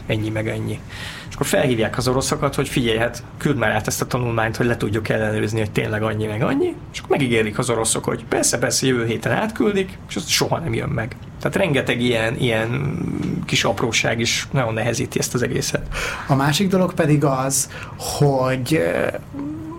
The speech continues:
Speaker 2: ha, ha jól értettem azt is, akkor itt az egy dolog, hogy mondjuk ezzel a papírmunkával nem ártana haladni, de a másik az, hogy az oroszoknak adott esetben mondjuk a nyugatiakkal is egyeztetnie kéne bizonyos kérdésekben, hogy ők mit, mit szállítanak, mi-, mire számíthatunk nyugatról,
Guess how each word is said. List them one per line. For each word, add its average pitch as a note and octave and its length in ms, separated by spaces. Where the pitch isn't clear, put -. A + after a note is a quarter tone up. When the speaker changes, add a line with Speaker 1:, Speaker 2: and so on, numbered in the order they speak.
Speaker 2:
ha, D3 300
ha C#3+ 180
jól D#3 160
értettem D3 440
azt B2+ 220
is, F#3+ 140
akkor C#3+ 440
itt D3+ 240
az D3 160
egy C#3+ 120
dolog, E3 300
hogy C#3 120
mondjuk B2 240
ezzel B2 200
a A#2 40
papírmunkával A#2+ 640
nem A#2+ 160
ártana A2+ 320
haladni, A#2+ 580
de C#3 220
a C#3 100
másik F3+ 340
az, F3+ 180
hogy E3 160
az D3 80
oroszoknak E3 720
adott E3 340
esetben E3 720
mondjuk D3+ 240
a D#3 40
nyugatiakkal C#3+ 720
is C#3+ 340
egyeztetnie C3+ 680
kéne C#3+ 500
bizonyos C3+ 380
kérdésekben, B2+ 760
hogy B2 160
ők B2 160
mit, - 280
mit D3 120
szállítanak, B2+ 500
mi-, C3 160
mire C#3+ 220
számíthatunk B2+ 640
nyugatról, C3 720